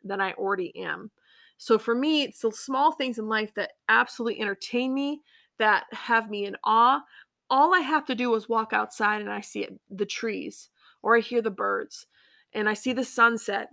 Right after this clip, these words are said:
or it's even raining. Those are all things that put me in awe of my Creator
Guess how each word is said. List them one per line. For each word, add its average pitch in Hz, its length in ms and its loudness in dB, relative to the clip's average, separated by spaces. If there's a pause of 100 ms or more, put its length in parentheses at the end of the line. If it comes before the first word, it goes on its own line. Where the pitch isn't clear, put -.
(340)
or 285 140 4
it's 294 120 -2
even 269 220 0
raining. 226 500 0 (1040)
Those 285 400 4 (280)
are 247 120 6
all 254 220 4
things 240 720 -4 (640)
that 214 280 0
put 285 160 -4
me 262 120 0
in 240 80 2
awe 269 320 6
of 233 80 -2
my 233 200 -2
Creator 220 640 -2